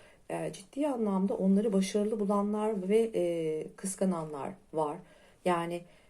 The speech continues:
e, nazara da gelebilirler bu sene. Çünkü yapmışlar onlar. Bu sene başarı almayı bekliyorlar. E, ama çevrelerinde onların iyi olmasını istemeyen, e, gizli düşmanlar var. E, yine ayakları yere sağlam bassın diyorum aslanların.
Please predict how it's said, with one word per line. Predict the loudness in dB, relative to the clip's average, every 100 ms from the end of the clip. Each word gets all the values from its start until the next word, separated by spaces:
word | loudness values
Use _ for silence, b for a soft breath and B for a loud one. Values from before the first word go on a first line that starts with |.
| _
e, | -4 -4 2
nazara | 6 8 6 6
da | 4 0
gelebilirler | 0 2 0 0 0 0 -4 -8
bu | -6
sene. | -6 -4 -4 -6 B B
Çünkü | -4 -2 2
yapmışlar | 0 -2 -8 0 4
onlar. | 4 2 0 0 0
Bu | -2
sene | 0 2 2
başarı | 2 0 2
almayı | 2 2 0 -2 0
bekliyorlar. | 0 0 -2 0 0 -2 B B B B 0
E, | 2
ama | 4 2 0
çevrelerinde | 4 4 4 2 2 0 -2
onların | 0 0 0 -4
iyi | -2
olmasını | 2 2 0 -4 -8
istemeyen, | -10 -8 -2 0 0 -4 -4
e, | -4 -4
gizli | -2 0 0 -4
düşmanlar | -8 -8 -6 -6 -6 -4
var. | -2 0 -2 -6 B B B B B B -2
E, | 0 2 0 2 0 -2 -8 -2
yine | 4 4 4 2 -4 0
ayakları | 4 4 4 4
yere | 6 6 2
sağlam | 4 4 4 2 2
bassın | -2 -6 -4
diyorum | -2 -2 -2
aslanların. | -8 -8 -8 -8 -6 -4 -4